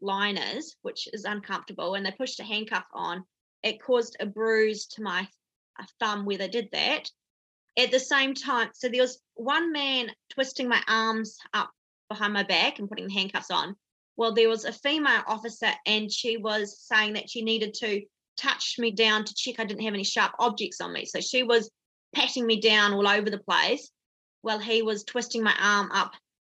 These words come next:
um, to my bra strap line and handcuffing me. But I, I think there was potentially two of them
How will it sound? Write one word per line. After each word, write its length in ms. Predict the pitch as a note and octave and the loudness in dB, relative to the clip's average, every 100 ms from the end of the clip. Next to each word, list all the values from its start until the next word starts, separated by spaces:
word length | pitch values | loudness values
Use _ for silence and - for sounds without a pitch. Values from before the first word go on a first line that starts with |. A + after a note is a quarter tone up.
| G#3 | -6
um, 180 | G3 | -4
to 120 | G3 G#3 | -4 -2
my 100 | G3+ | 0
bra 320 | A3+ G#3 G#3 | 4 4 2
strap 320 | G3 F3+ - | -2 -6 -6
line 260 | F#3+ F#3 F3+ | -2 -2 -2
and 100 | F#3 | -4
handcuffing 500 | G#3 G3 F#3+ - - | -6 -6 -8 -12 -8
me. 200 | - - _ _ _ _ _ | -10 -12 _ _ _ _ _
But 120 | B3 | 4
I, 140 | B3 - | 4 4
I 100 | B3+ C#4 - | 2 2 2
think 220 | F#4 - | 0 2
there 120 | G#4 | 0
was 140 | G4 D#4+ | 0 -2
potentially 540 | D#4+ - D#4+ D#4 C4+ | -8 -2 -2 0 -4
two 300 | C4 - F4 | -2 0 2
of 120 | F4+ | 2
them 320 | C4 F3+ G3 | 4 4 2